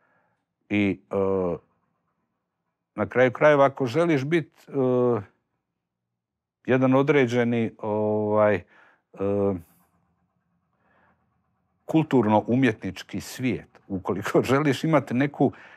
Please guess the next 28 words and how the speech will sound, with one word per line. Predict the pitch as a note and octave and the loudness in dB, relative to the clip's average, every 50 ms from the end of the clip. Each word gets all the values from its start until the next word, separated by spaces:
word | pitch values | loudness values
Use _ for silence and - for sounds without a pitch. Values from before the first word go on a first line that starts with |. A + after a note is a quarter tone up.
| _ | _
neku | - A#2+ C3 C3 - A2 | -2 -2 -2 -2 -2 -6
svoju | - - A#2+ C3+ D3 C3+ A2+ | -4 -2 0 2 4 4 4
živu | F#2+ F2+ A#2 D3+ E3 D3 A#2 G2 E2 | 2 2 2 2 2 2 2 0 -4
tradiciju, | - - F#2 F#2 F2+ F2 E2+ G#2+ A2+ A#2 - - - F#3+ G3 F3+ D3+ _ _ _ _ _ _ _ _ _ _ _ _ _ _ _ _ _ | -4 0 0 2 2 0 -2 -4 -6 -6 -8 -8 -6 -4 -4 -4 -6 _ _ _ _ _ _ _ _ _ _ _ _ _ _ _ _ _
onda | - D3 E3+ F#3+ G3 F#3+ G#3 F3 | -2 0 0 0 0 0 0 -2
se | - - E3 | 0 -4 -6
sa | D3 - E3 | -4 -2 -4
takvim | D3+ - F#3+ F#3 F#3 - F3+ D#3+ | -2 0 -2 -2 -2 -2 -4 -4
stvarima | C#3 - - D#3+ D#3 D#3+ D#3+ E3 E3 D#3 D3 | -4 -4 2 4 4 4 4 2 0 0 0
moraš | C#3+ C#3+ D3 D3+ C#3+ C3+ A2+ A2 | 2 2 2 2 2 0 0 -2
znat | C3 C#3+ C3+ B2 - - | -2 -2 -2 -2 -4 -6
nosit, | A#2+ D3+ D#3 - - D#3 - E3 | -6 -6 -6 -6 -10 -16 -10 -8
onda | D#3+ D#3 C#3+ C3 | -6 -4 -4 -6
takve | - - D3 C#3 - D3 A#2+ | -4 -6 -6 -6 -6 -10 -10
stvari | - - _ - D3 C#3+ C3+ B2+ A#2+ G#2+ F#2 - _ _ _ _ _ _ _ _ _ | -10 -12 _ -2 0 2 2 2 2 -2 -4 -8 _ _ _ _ _ _ _ _ _
moraš, | - A#2 B2 B2 A#2+ A2 G2+ F#2+ - - - | 0 2 4 6 6 6 4 2 -2 -8 -18
e, | - _ _ _ _ _ _ _ _ - E2+ | -20 _ _ _ _ _ _ _ _ -8 -6
e, | |
e, | F2+ F2 F2 F2 F2+ F2 E2 - - F2+ F2+ E2 - - F2 F2+ E2+ E2+ E2 - - G2 F2 | -6 -4 -4 -4 -4 -4 -6 -6 -6 -8 -8 -8 -8 -8 -8 -8 -8 -8 -8 -10 -10 -10 -10
e, | D2+ - - - - F#2 | -10 -12 -14 -12 -10 -8
znat, | F2+ F2 F2 F2 F2+ G2 G2 G#2 A2+ B2+ B2 A2 - | -6 -6 -6 -4 -2 0 2 4 4 6 4 4 2
e, | - _ _ - - - F#2+ F2+ E2 E2 E2+ D#2 _ - - - - - _ - | 0 _ _ -20 -12 -6 -4 -4 -2 -2 -4 -6 _ -16 -20 -20 -20 -20 _ -4
apsorbirat, | - F#2 F2+ - - - G2 E2+ E2 D#2 F#2+ A#2+ C3+ E3 F#3+ G#3 G3+ F3+ - _ - _ _ _ _ _ _ _ _ - | -4 -4 -4 -4 -4 -2 -2 0 0 0 2 2 4 4 4 4 2 2 -2 _ -20 _ _ _ _ _ _ _ _ 2
a | C3 B2+ C3 C3 B2+ | 4 6 8 8 6
ne | B2+ B2 A#2+ A#2+ B2+ C#3 C#3+ | 6 4 4 4 4 4 4
bavit | D3 D3+ D3 C3+ C3+ C3 A#2+ - | 6 6 6 6 4 2 0 0
se, | - - - - A#2+ | -6 -10 0 4 4
e, | A2+ G#2+ F#2+ | 4 4 2